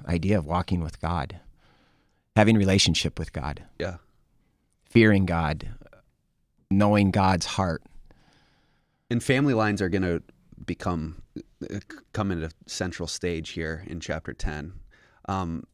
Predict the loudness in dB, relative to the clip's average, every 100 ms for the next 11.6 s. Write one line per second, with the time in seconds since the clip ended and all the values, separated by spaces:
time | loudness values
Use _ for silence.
0 | _ -10 -4 -2 0 -2 -4 -8 -6 -6
1 | -4 -4 -2 -4 -4 -10 -6 -4 -6 -14
2 | -20 _ _ _ -8 -2 0 0 -2 -2
3 | -2 -6 -10 -8 -2 -2 -2 -8 -16 _
4 | _ _ _ -2 0 0 0 0 -2 0
5 | 2 2 -2 -6 _ _ _ _ _ _
6 | -4 -2 -2 0 0 0 0 0 0 0
7 | -2 -2 0 2 2 2 0 0 -2 -4
8 | -6 -6 -10 _ _ _ -14 -8 -6 -2
9 | -4 -6 -12 -14 -10 -8 -6 -6 -8 -8
10 | -4 -2 -4 -2 0 0 -2 -6 -6 -8
11 | -8 -10 -10 -10 -10